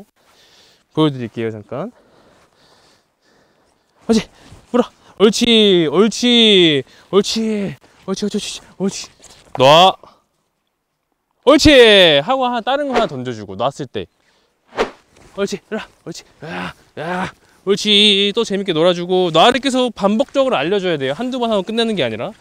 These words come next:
놔. 옳지! 좋아. 옳지.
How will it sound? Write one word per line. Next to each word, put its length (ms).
놔. 380
옳지! 840
좋아. 100
옳지. 440